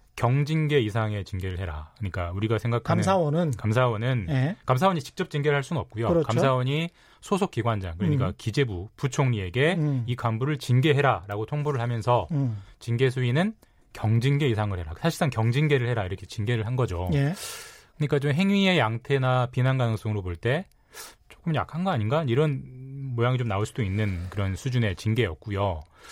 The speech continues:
Speaker 1: 이제 그런 줄만 알았어요, 다들.
Speaker 2: 음.
Speaker 1: 그런 줄만 알았는데 조금 더 취재를 해보니까
Speaker 2: 예.
Speaker 1: 이 간부의 부인이,
Speaker 2: 예.
Speaker 1: 아내가 이 신라젠 주식을 가지고 있었습니다. 그러니까 방금 여러 가지 전화하고
Speaker 2: 아, 이게 뭐야?
Speaker 1: 뭐 이런.
Speaker 2: <laughs>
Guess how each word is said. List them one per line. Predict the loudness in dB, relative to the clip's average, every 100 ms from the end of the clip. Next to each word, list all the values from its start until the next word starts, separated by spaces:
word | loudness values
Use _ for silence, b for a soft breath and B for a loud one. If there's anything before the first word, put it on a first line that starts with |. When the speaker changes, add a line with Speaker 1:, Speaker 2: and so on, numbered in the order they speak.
| B B B
Speaker 1:
이제 | -2
그런 | 4 6 6
줄만 | 2 2 2
알았어요, | 0 -2 -4 -6
다들. | -2 0
Speaker 2:
음. | 2
Speaker 1:
그런 | 2 0
줄만 | 0 -2 -2
알았는데 | -2 -4 -6 -4 -2 -2 -4 -12 _ b b b b
조금 | -2 2
더 | 2
취재를 | 0 2 2 4
해보니까 | 2 0 0 2 2 0 0
Speaker 2:
예. | 0 -2 -8 _ _ -6
Speaker 1:
이 | 0 0 0 0
간부의 | 0 0 0 2 2 2 -2 -10 _ _ _
부인이, | 0 2 4 0 -4 -8 -2
Speaker 2:
예. |
Speaker 1:
아내가 | 0 2 2 0 0
이 | -4
신라젠 | -6 0 2 2 0 -6
주식을 | -6 -6 -2 0 0 -4 -8 _
가지고 | -4 -2 -2
있었습니다. | -4 -8 -10 -12 -14 _ _ _ _ -8
그러니까 | -6 -2
방금 | -2 0 0
여러 | 2 2
가지 | 0 -4 -4
전화하고 | 0 4 4 4
Speaker 2:
아, |
이게 | 2
뭐야? | 0 2 4 4
Speaker 1:
뭐 | 2
이런. | 0 0 -2
Speaker 2:
<laughs> | -4 -8 2 4 4 -2 -4